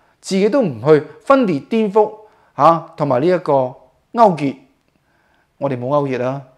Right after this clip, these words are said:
啊，你唔分裂又唔顛覆，噉你自己覺得係中原，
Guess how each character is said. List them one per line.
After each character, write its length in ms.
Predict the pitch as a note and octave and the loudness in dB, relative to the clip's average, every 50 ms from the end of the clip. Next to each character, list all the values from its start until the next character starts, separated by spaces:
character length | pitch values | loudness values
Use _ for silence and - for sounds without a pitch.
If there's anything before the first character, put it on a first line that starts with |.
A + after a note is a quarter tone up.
| _ - | _ -14
啊， 160 | - - - _ _ _ | -14 -14 -16 _ _ _
你 100 | - E3+ | -2 0
唔 160 | E3 C3+ A2 | 0 -2 -2
分 220 | G#2+ - A3 A#3 A3+ | -4 -2 0 0 0
裂 120 | F#3+ D#3 | -2 -2
又 140 | - - B2+ | -2 -6 -8
唔 160 | G#2+ G#2+ A#2+ | -8 -8 -6
顛 180 | B2+ F3+ F3 E3 | -4 -4 -2 0
覆， 160 | D#3+ E3 D#3 - - _ _ _ _ _ _ _ _ _ _ _ _ _ | 0 -2 -2 -4 -12 _ _ _ _ _ _ _ _ _ _ _ _ _
噉 80 | - - | -6 -4
你 120 | E3+ D3 | -2 -2
自 60 | - - | -2 -4
己 140 | - C#3 C#3+ | -4 -4 -2
覺 100 | C#3 C3+ | -2 -4
得 120 | C#3+ B2 | -4 -6
係 40 | - | -6
中 280 | - G3+ F#3+ F3 D3 | -4 -4 -4 -4 -6
原， 180 | A2 G#2 G2 | -10 -12 -18